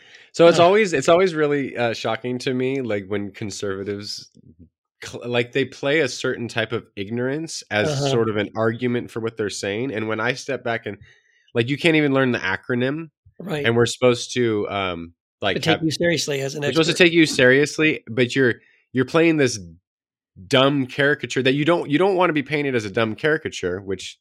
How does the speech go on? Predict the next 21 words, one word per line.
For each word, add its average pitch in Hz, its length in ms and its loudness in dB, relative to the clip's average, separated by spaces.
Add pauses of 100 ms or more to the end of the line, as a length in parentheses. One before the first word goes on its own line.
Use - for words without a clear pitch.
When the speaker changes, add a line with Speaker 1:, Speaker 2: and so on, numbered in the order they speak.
(120)
Speaker 1:
can 107 120 -8
happen 107 360 -4
with 98 160 -6
conservatives. 95 640 -6 (1040)
They're 120 100 2
not 147 180 4
all 135 160 4
dumb, 95 480 0
but 104 140 -2
then 143 120 0
they 156 100 2
do 139 140 -2
shit 139 240 -4
like 120 180 -4
this 139 220 -6
where 117 100 0
it's - 140 -8
like 104 220 0
L 127 160 2
G 127 180 -4
B 123 400 -2